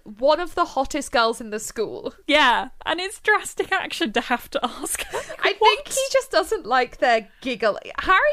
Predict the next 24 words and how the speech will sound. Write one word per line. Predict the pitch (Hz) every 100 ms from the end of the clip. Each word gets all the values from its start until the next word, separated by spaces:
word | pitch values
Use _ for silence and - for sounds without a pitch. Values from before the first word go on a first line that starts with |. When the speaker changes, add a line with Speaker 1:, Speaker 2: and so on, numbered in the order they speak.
| 554
Speaker 1:
looks | 330 311 311
down | 254 240 247
on | 233
the | 214
giggling | 196 214 214 190 180
in | 190
this | 185 190
book, | - 180 -
which | 294 381
is, |
again, | 330 302 285 359 254
really | 247 247 269
stereotypical | 269 214 208 220 196 202 220
of | 226
teenage | - 196 196 196 -
girls, | 160 208 233 _ _ _ _ _ - -
with | 254 233 -
boys | 254 294 311
assuming | 311 311 285 254
that | 240
the | 240
giggling | 196 220 220 214 240
is | 202
nonsense, | 202 202 - 285 311 381 -